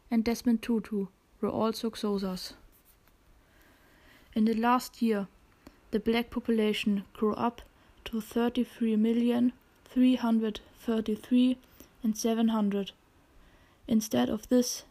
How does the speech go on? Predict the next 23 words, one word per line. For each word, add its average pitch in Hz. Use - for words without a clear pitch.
the 220
white 220
population 226
sinks 226
to -
four 240
million 240
five 214
hundred 220
fifty-four 240
and 220
eight 226
hundred. 208
Eighty-four 240
percent 220
of -
the 233
inhabitants 240
are 226
instructed 226
to 240
the 226
healthcare. 214